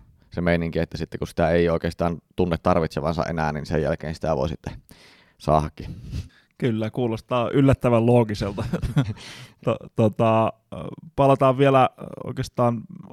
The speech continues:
Speaker 2: tulevaan talveen tarkemmin tuossa loppua kohti, mutta semmoinen nopea kurkkaus, niin mi-, millaista oikeastaan tommosen kauden jälkeen on ponnistaa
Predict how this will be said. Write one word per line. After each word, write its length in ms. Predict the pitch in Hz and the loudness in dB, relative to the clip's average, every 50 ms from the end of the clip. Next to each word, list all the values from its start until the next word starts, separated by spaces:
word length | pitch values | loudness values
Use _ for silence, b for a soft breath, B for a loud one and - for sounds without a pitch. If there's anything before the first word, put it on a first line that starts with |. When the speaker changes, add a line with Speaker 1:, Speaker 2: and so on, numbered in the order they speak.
| - - - - | -16 -16 -8 0
Speaker 2:
tulevaan 440 | - 143 139 139 135 131 127 123 107 | 4 6 6 8 8 6 6 4 4
talveen 480 | - 120 117 120 117 117 117 113 117 | 2 0 0 2 0 0 0 -2 0
tarkemmin 460 | - 131 123 120 113 - 113 113 113 107 | 2 2 2 2 2 -2 -6 -6 -4 -4
tuossa 260 | 110 - - - 120 | -6 -4 -2 0 0
loppua 340 | 120 120 - _ - 107 101 | 2 0 0 _ 0 0 0
kohti, 300 | - 107 107 - - 110 | 0 -2 -2 -2 -4 -6
mutta 180 | 107 104 - | -6 -6 -8
semmoinen 300 | - 117 113 110 107 101 - b b b b b b b - | -6 -4 -2 0 0 -2 -4 b b b b b b b 4
nopea 540 | 127 127 123 - - 123 120 113 107 92 - - _ _ _ - - - - - _ - | 4 4 6 4 2 2 2 2 2 0 -2 -6 _ _ _ -18 -18 -18 -18 -20 _ 2
kurkkaus, 580 | - 123 117 113 - _ - 104 101 104 104 | 4 4 4 4 0 _ -4 -2 -2 -2 -2
niin 220 | 113 107 107 104 95 - _ | -2 -4 -4 -4 -6 -10 _
mi-, 320 | - 107 117 123 113 - - - | -8 -4 -4 -4 -4 -4 -8 -4
millaista 520 | 117 135 135 135 127 107 - - 123 113 - - _ b b b b b b b b b b b b b b b _ | -2 0 2 2 0 0 0 0 0 0 0 -4 _ b b b b b b b b b b b b b b b _
oikeastaan 420 | - 113 104 107 - - 117 110 | -4 -4 -4 -4 -2 0 0 2
tommosen 320 | 101 117 113 113 113 120 107 | 2 2 2 4 2 2 4
kauden 340 | 123 123 123 117 117 117 | 4 6 6 6 6 4
jälkeen 460 | 117 120 117 113 113 - - 117 110 113 | 4 4 4 4 2 2 0 0 2 2
on 200 | 117 120 113 104 120 - - | 2 2 0 -2 -6 -4 2
ponnistaa 640 | - 135 127 120 113 107 104 - - 104 95 98 | 4 6 6 6 4 -2 -4 -4 -2 -2 -2 -2